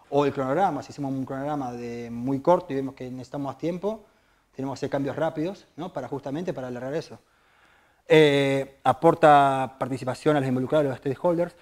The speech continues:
Eso es súper importante, más que nada ahora, ¿no? Que está medio candente, medio de moda, no sé cómo llamarlo, ¿no? Medio mediático el tema de los stakeholders, no sé si saben, ¿no? Los stakeholders son todos los miembros de un, de, de, de, en una empresa, ¿no? Una empresa que produce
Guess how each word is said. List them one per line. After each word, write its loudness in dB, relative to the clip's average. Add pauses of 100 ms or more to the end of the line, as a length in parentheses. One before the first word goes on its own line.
(400)
Eso 2
es 0
súper 2
importante, 0
más -2
que -2
nada -2
ahora, -2 (160)
¿no? -10
Que -10
está -6
medio -4
candente, -6
medio -4
de -4
moda, -2
no -10
sé -12
cómo -6
llamarlo, -4
¿no? -4
Medio 0
mediático -2
el -8
tema -6
de -8
los -14
stakeholders, -4
no -14
sé -16
si -14
saben, -6
¿no? -8 (400)
Los -14
stakeholders -2
son -2
todos 4
los 2
miembros 2
de -2
un, -4
de, -8
de, -10
de, -12
en -10
una 2
empresa, 0
¿no? -6 (440)
Una 0
empresa 4
que 2
produce 2